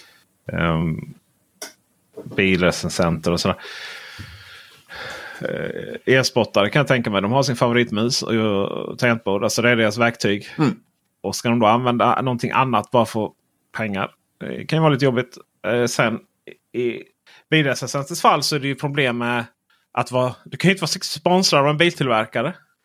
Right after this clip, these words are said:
Speaker 2: Det blir svårt att vara trovärdig.
Speaker 1: Ja, det är verkligen det. Och i mitt fall är det lite så här, jag måste ju... Jag går ju hela tiden på en tunn linje mellan... Ja, men som nu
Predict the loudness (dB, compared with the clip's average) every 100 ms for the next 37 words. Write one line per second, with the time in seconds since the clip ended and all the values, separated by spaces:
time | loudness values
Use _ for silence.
0 | _ -20 _ _ -6 -4 -2 -2 -4 -4
1 | -2 0 0 0 0 2 2 0 -8 _
2 | _ _ _ 0 4 4 4 2 0 -4
3 | -2 0 0 0 0 2 2 2 -2 2
4 | 4 4 2 -2 _ _ _ -12 -4 0
5 | 0 -2 -6 -4 0 0 -2 -4 _ _
6 | _ _ -2 0 4 4 4 4 0 0
7 | -2 -4 -4 -2 -2 -2 -2 -2 -2 -2
8 | -2 -4 -8 -12 _ _ _ -12 -12 _
9 | _ _ _ -2 0 -2 -2 -2 0 2
10 | 2